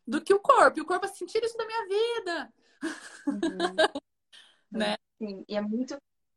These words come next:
Speaker 2: é muito interessante como a nossa mente, ela cria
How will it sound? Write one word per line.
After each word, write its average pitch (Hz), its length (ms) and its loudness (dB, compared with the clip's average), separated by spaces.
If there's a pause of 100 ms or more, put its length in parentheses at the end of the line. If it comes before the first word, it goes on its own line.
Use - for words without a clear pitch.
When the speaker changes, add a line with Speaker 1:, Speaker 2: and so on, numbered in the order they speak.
(100)
Speaker 2:
é 214 80 -4
muito 254 280 0
interessante 240 600 -4
como 233 260 -2
a 277 40 2
nossa 247 300 -2
mente, 220 680 -4 (420)
ela 208 680 4 (220)
cria 190 460 -2